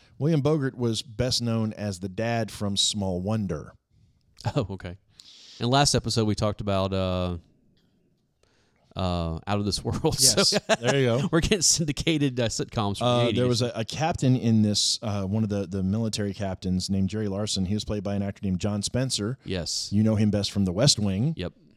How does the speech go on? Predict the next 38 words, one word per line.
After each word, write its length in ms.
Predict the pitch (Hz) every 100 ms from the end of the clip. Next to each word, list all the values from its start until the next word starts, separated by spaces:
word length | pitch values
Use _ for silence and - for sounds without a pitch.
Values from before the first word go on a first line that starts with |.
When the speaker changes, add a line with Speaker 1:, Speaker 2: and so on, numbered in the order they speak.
| - - - _
Speaker 1:
Um, 680 | 113 113 113 113 110 104 117 - - _
Susan 400 | - - 165 131
Davis 460 | 117 131 147 127 117
played 420 | - 120 110 101
David's 320 | 95 110 98
mom, 320 | 98 117 110 110
Missus 260 | 131 107
Lightman. 400 | 95 101 95 110
She's 240 | 226 226 185
been 260 | 175 160
in 200 | 143 127
a, 100 | 117 - -
quite 280 | - 160 147
a 20 |
few 180 | - 123
movies. 260 | 107 98
I 80 | 107
couldn't 200 | 113 180
find 240 | - 151 131
anything 340 | 120 110 117
specifically 720 | - - 110 - 110 107 107
that 120 | 98
jumped 260 | 80 107 -
to 60 | 92
mind 320 | 92 98 92
for 120 | 87
her, 360 | 101 101 104 107 _ - - - _
but, 300 | - 104 92
um, 640 | - 98 95 92 101 107 120 _
quite 240 | - 127
a 40 | 104
bit. 280 | 95 87 - - - _ _
Um, 540 | 123 123 120 113 110 - _ _ _ _ _ _ _ _ _
Alan 240 | 110 139 135
Bloomfield 520 | 120 156 139 110 117
played 200 | 120 113
Mister 260 | 113 117 110
Leggett, 380 | 117 131 110